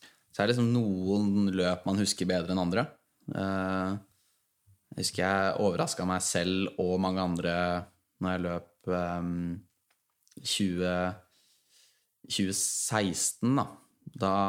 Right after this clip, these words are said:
husker jeg at jeg løp en tre tusen meter, og liksom i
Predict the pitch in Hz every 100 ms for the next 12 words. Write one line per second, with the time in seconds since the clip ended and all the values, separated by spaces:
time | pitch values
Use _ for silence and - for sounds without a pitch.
0 | 98 98 - 82 90 87 - 90 90 90
1 | 85 - 92 87 98 95 95 92 - _
2 | _ - - - 98 101 101 101